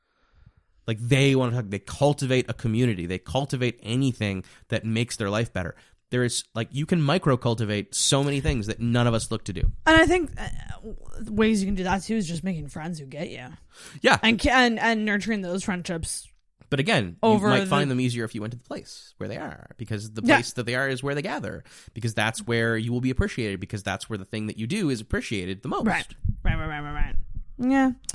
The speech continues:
Speaker 2: still gonna keep being me on social media.
Speaker 1: Oh, absolutely. But, like, that's a problem you don't plan to solve.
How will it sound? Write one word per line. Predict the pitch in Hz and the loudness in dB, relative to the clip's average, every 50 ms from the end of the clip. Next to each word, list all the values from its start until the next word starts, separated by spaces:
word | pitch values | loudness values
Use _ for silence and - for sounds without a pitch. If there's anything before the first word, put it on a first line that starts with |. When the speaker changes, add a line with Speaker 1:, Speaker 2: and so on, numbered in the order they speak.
| - - - - - | -12 -14 -16 -14 -14
Speaker 2:
still | - - - 349 294 | -8 -4 -4 -2 0
gonna | 277 285 269 254 240 220 - - | 2 2 4 2 2 0 -4 -4
keep | - - 214 170 160 | -2 0 0 0 0
being | 196 196 190 180 175 | -2 -2 -2 -2 -4
me | 175 185 | -6 -6
on | 185 156 147 | -8 -10 -10
social | - 156 156 - - 156 | -10 -12 -12 -12 -12 -12
media. | 151 147 143 139 143 143 - | -12 -10 -10 -10 -6 0 2
Speaker 1:
Oh, | 247 - - - - - - - - - | 2 2 0 -4 -14 -20 -20 -10 -2 2
absolutely. | 226 262 269 254 - - 269 247 370 381 214 160 131 | 2 4 4 4 2 2 4 6 6 6 8 6 4
But, | 117 - 156 139 - | 4 2 0 2 4
like, | 156 156 143 - - | 2 2 2 2 2
that's | - 127 120 120 - | 4 4 4 4 2
a | 147 | 0
problem | - - 117 113 113 117 120 | 2 4 4 4 4 2 0
you | 117 117 | 2 2
don't | 123 123 - | 0 0 0
plan | 151 156 165 | -2 -2 -2
to | 160 | -2
solve. | - - 247 285 170 95 - - - | -2 0 0 0 0 0 -2 -6 -12